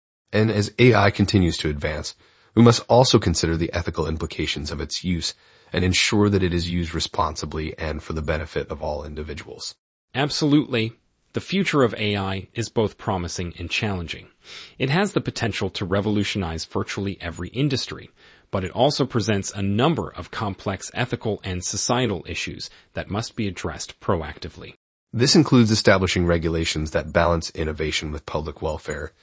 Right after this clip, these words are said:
Speaker 1: investing in education and training programs that prepare people for the evolution of the workforce, and promoting research on developing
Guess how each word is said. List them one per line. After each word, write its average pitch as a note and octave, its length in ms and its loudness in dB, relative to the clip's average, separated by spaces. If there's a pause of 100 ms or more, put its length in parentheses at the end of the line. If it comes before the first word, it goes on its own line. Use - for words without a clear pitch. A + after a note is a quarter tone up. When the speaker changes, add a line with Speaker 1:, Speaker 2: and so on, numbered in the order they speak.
(340)
Speaker 1:
investing A#2 440 6
in G#2 100 8
education E2 680 0
and D#2 160 -6
training A2+ 420 2
programs D#2 500 -4
that D2+ 160 -4
prepare D#2+ 400 -4
people D#2+ 320 -8
for - 160 -10
the D#2+ 120 -8
evolution D#2 520 -8
of C#2+ 80 -14
the D#2 100 -14
workforce, E2 640 -8 (500)
and F#2 140 -2
promoting F2 440 4
research G2+ 380 0
on D#2+ 120 0
developing D#2 540 -4